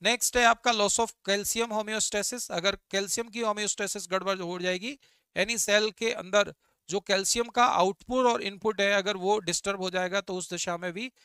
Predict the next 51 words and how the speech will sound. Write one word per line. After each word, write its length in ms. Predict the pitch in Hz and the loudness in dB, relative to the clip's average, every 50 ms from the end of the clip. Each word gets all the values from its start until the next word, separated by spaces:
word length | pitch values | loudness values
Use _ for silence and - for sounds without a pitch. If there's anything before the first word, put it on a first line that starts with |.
| _ _ - | _ _ -10
सेल 320 | - - 190 202 214 208 | -6 4 4 4 4 4
के 120 | - - 208 | 0 -2 -2
अंदर 280 | 190 190 196 226 214 | -2 -2 -4 -4 -2
नेक्रोसिस 520 | 175 170 170 - 185 185 180 - 208 190 - | 0 -2 -2 -2 -4 -4 -4 -2 -4 -4 -4
हो 100 | 190 170 | -6 -8
सकती 300 | - 190 - _ - 208 | -10 -12 -14 _ -6 -4
है, 100 | 214 220 | -4 -2
सेल 260 | - - 180 190 180 | 0 0 0 0 0
डैमेज 300 | 165 165 156 156 160 151 | -2 -2 -2 -4 -8 -8
हो 100 | 160 151 | -8 -8
सकती 320 | - - - _ - 151 | -8 -10 -12 _ -16 -16
है। 120 | 139 135 - _ _ - - - _ _ - | -16 -16 -16 _ _ -20 -20 -20 _ _ -2
नेक्स्ट 300 | 196 233 226 - - 247 | -2 0 2 2 4 6
है 60 | 247 | 6
आपका 300 | 240 233 - - 240 226 | 6 6 4 4 6 6
ऑक्सीडेटिव 680 | 208 208 - - - 226 233 233 226 - 240 233 214 | 6 6 4 0 -2 0 0 0 0 0 0 -4 -4
स्ट्रेस। 460 | 202 - - 202 214 220 220 - - _ _ _ _ _ _ - | -4 -4 -2 -2 -2 -2 -2 -4 -8 _ _ _ _ _ _ 0
अब 120 | 180 185 208 | 0 4 4
ऑक्सीडेटिव 560 | 214 - - - 254 247 254 240 - 247 233 | 4 2 2 -2 0 0 0 -2 -2 -4 -4
स्ट्रेस 360 | - - 233 226 226 - - | -4 0 2 0 0 2 0
आप 200 | 226 208 196 170 | -2 -2 0 2
जानते 320 | 190 185 185 190 185 220 | 0 0 0 0 -4 -6
हैं 100 | 220 233 | -6 -4
कि 60 | 220 208 | -4 -4
अगर 200 | 196 180 202 190 | -2 -2 -2 -4
सेल 220 | - 202 190 185 | 0 -2 -2 -2
के 120 | 175 190 | -2 -4
अंदर 260 | 196 196 196 202 214 208 | -6 -6 -4 -6 -6 -6
फ्री 220 | - - 175 196 | -6 -6 -4 -2
रेडिकल्स 500 | 180 185 185 175 185 - 214 214 208 - | 0 0 0 0 0 -2 -2 -2 -2 -2
का 120 | - 190 | -4 -4
फॉर्मेशन 540 | 180 - 185 190 180 180 180 - - 196 180 | -2 -2 -2 -4 -4 -6 -8 -8 -8 -8 -6
ज़्यादा 240 | 156 160 165 165 185 | -4 -4 -2 0 0
हो 140 | 185 175 170 | 0 0 0
रहा 120 | 170 175 | 0 -2
है, 120 | 185 202 - _ - - _ _ _ - | -2 -4 -8 _ -20 -20 _ _ _ -10
तो 120 | - 233 220 | -8 -8 -8
फ्री 300 | - - 214 240 254 254 | -6 -6 -2 -2 2 4
रेडिकल्स 540 | 247 240 233 240 - 240 240 233 - - | 4 2 2 2 -2 -2 -2 -2 -2 -2
हाईली 280 | 175 175 202 226 247 254 | 0 0 2 2 0 0
रिएक्टिव 360 | 226 226 220 196 _ - 226 196 | 0 0 -2 -2 _ -6 -6 -6
होने 200 | 190 196 202 208 | -6 -4 -4 -6
की 120 | 180 196 | -6 -4
वजह 240 | 202 190 190 185 190 | -6 -6 -4 -4 -4
से 140 | 180 - 208 | -6 -6 -8
सेल 240 | 180 - 180 170 165 | -6 -6 -6 -6 -4
को 260 | - 220 262 330 _ _ _ _ _ _ _ _ | 0 -2 -2 -2 _ _ _ _ _ _ _ _
डैमेज 420 | 139 127 180 190 190 214 214 - - | -2 2 2 2 2 0 -2 -2 -2
कर 160 | - 185 160 | -2 -2 -4
सकते 300 | - 180 165 _ - 160 | -4 -10 -10 _ -16 -16
हैं। 200 | 135 139 147 | -16 -16 -18